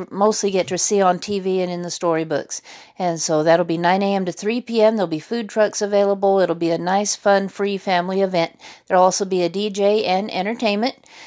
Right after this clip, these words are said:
And then during that time, also at the event center, will be the Community Blood Drive, E M S versus Firefighters, again, October the twenty-sixth.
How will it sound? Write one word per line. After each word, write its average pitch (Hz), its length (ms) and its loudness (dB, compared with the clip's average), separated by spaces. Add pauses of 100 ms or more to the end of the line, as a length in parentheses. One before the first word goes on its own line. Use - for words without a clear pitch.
(140)
And 240 280 4
then 208 200 0
during 208 320 2
that 240 380 6
time, 202 400 0
also 196 380 0
at 202 100 -4
the 233 140 -2
event 208 320 0
center, 208 280 0
will 226 140 2
be 190 140 2
the 185 100 2
Community 208 480 -2
Blood 208 380 4
Drive, 170 420 2
E 202 220 -2
M 202 180 2
S 180 300 -2
versus 202 560 -4
Firefighters, 196 880 0
again, 180 240 -6
October 190 440 -2
the 175 120 -6
twenty-sixth. 170 720 -6